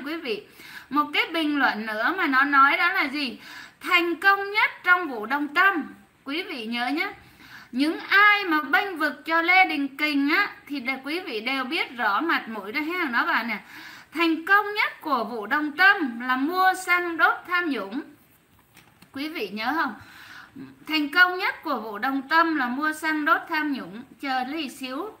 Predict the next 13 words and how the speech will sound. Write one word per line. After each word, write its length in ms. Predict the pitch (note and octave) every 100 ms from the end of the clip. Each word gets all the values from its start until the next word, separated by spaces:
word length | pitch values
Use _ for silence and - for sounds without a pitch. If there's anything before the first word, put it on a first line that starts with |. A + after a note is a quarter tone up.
| -
Ly 260 | B3 C#4+
sẽ 220 | C#4 G3+
cho 260 | A3+ D4 C4+
quý 220 | C4+ C4
vị 220 | C#4 G#3 -
coi 240 | B3 C4 C4
cái 120 | D4
này. 260 | C#4+ A3 F3+ - _ _ _ _ _ _ _ _ _
Quý 220 | C#4 D#4
vị 200 | G4 C#4+
nhìn 400 | A3+ C4 D4+ C#4+
đây 180 | D4 D#4+
nè. 140 | D#4+